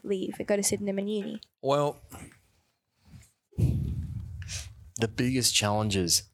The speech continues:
Speaker 2: hmm, that will depend on who you are and what you consider to be a challenge. For some, the transition to the senior campus would be consider-,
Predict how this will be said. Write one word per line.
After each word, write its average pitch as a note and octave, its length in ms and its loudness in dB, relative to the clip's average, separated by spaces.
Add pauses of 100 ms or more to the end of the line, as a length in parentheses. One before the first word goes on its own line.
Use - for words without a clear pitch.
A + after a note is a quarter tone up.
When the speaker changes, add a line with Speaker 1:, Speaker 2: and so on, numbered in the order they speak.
(200)
Speaker 2:
hmm, G2+ 480 -2 (640)
that D#3+ 200 2
will F#3+ 140 2
depend A#2+ 680 2 (100)
on G#2+ 140 2
who G#2 140 2
you A#2+ 280 2
are G2+ 360 2 (760)
and A#2+ 160 2
what A#2+ 160 4
you B2+ 120 2
consider G#2+ 460 4
to G2+ 80 2
be G#2 320 4
a F#2 60 4
challenge. F2+ 680 0 (1900)
For B2 140 2
some, B2 600 4 (240)
the C3+ 100 0
transition B2+ 640 4
to A#2 100 4
the G#2 80 2
senior A#2 360 4
campus G#2+ 540 2
would G#2+ 140 2
be G2 100 2
consider-, G2+ 540 2